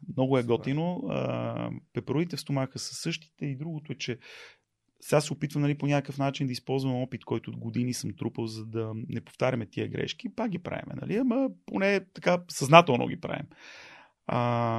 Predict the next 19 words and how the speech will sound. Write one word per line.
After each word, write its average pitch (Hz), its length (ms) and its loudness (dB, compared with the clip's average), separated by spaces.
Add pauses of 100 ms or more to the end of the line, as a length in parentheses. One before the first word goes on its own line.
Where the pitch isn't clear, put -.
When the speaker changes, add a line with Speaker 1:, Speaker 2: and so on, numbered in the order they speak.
(720)
Speaker 1:
нали, 151 180 6
хаоса, 143 520 6
първоначалният 120 680 4
хаос 113 340 4
в - 60 -14
създаването 110 520 -2
на 107 40 -2
една 110 120 -4
компания, - 340 -6
който 110 240 -6
е 110 40 -2
неизбежен, 110 600 0
се - 100 -6
случва - 300 -10
и - 100 -20
тук. - 200 -14
Нали, 165 120 -8
хаосът - 420 -8
е 135 60 -6